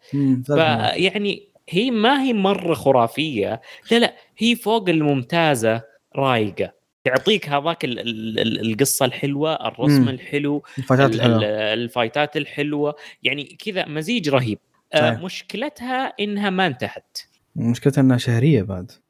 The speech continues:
Speaker 2: أي. ف-، وتقريبًا ح-، لحد الآن نازل تسعة و-، آه، عفوًا، ستة وعشرين شابتر، شيء زي كذا.
Speaker 1: مم.
Speaker 2: آه، إذا ماني غلطان.
Speaker 1: مم.
Speaker 2: آه، أو أربعة وعشرين. أي، أربعة وعشرين.
Speaker 1: هو في الروز نازل تسعة وعشرين، لكن المترجم منها بس ستة وعشرين.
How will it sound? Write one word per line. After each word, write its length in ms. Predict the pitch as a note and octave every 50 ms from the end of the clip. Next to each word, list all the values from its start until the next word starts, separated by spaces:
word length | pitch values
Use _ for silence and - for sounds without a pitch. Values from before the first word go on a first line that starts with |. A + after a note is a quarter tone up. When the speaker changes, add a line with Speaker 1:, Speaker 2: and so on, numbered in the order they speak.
| _ -
Speaker 2:
أي. 180 | D3+ C3 G#2+ - _ _ _
ف-، 480 | - - - C#3+ C#3 C#3 C#3+ C#3+ - -
وتقريبًا 840 | D#3+ D3+ D3 C#3+ C#3+ D3 - D#3+ C#3+ - F#3+ A3+ A#3+ A3+ A3 F#3+ E3+ E3
ح-، 120 | - F#3+
لحد 400 | F#3+ - F3 F3+ - G3+ F3 F3+
الآن 400 | F#3+ - F#3 F3+ E3+ E3 D#3 C#3+
نازل 340 | D#3 E3+ E3+ D3+ D#3 D3+ C#3
تسعة 380 | - - D#3+ - C#3 C3+ D3
و-، 180 | D3+ D3 B2+ B2
آه، 200 | A#2+ A2+ A2 A2
عفوًا، 220 | B2 B2+ - A#2+ G#2+ - - _ _ _
ستة 440 | - - G3 G3 F#3+ - - F3+
وعشرين 560 | D#3+ D3 B2 B2 - - B2+ D3 D3+ D3 B2+ A2+
شابتر، 480 | - - B2 B2 B2+ B2 - - D#3
شيء 180 | - - B2+ B2+
زي 180 | A#2 A2 G#2
كذا. 320 | G2+ - - A2+ G2+ A#2 D3
Speaker 1:
مم. 440 | D3 C#3+ C#3+ C#3 C3 B2 B2 - - _ _ _ _ _ -
Speaker 2:
آه، 140 | B2 A#2 A2
إذا 200 | A2+ A#2 A2+ A#2+
ماني 260 | B2 B2 A#2+ A#2+ A#2
غلطان. 460 | A2 G#2+ G#2 - - A2+ C3+ F3+ A3+ A#3 _ _ _ _ _ -
Speaker 1:
مم. 100 | C3+ B2
Speaker 2:
آه، 400 | B2 B2+ B2+ B2 B2 B2 A#2+ A#2+
أو 300 | - - - B2+ B2+ C3+
أربعة 280 | C#3 C3 A#2+ A#2 G#2+ G#2+
وعشرين. 460 | A2 A2 A2 - - A2+ G#2 F#2+ - _ _ _ _ _ -
أي، 200 | C3 B2+ B2 C3+
أربعة 200 | D3+ C#3+ B2 A2+
وعشرين. 280 | A2+ A#2 - A2+ G#2 F2+ - - - - - - _ -
Speaker 1:
هو 200 | C3+ D3 D#3+ E3
في 60 | D3+
الروز 400 | E3+ D#3+ D#3 E3+ G3+ A3+ G#3+ E3
نازل 280 | E3 F3+ F#3 F3+ F#3 D#3+
تسعة 220 | D#3+ - - D#3
وعشرين، 480 | C3+ C3 C3 - - D#3+ D3+ A2+ - -
لكن 280 | - A#2 A#2+ - - B2+
المترجم 500 | A#2+ B2 B2+ C3 B2+ E3+ E3+ E3 E3 D#3
منها 220 | D#3 D#3+ D#3 D3
بس 240 | C#3+ C#3+ C#3 C3+ -
ستة 180 | - - - A2+
وعشرين. 320 | G#2+ G#2+ - - G#2 -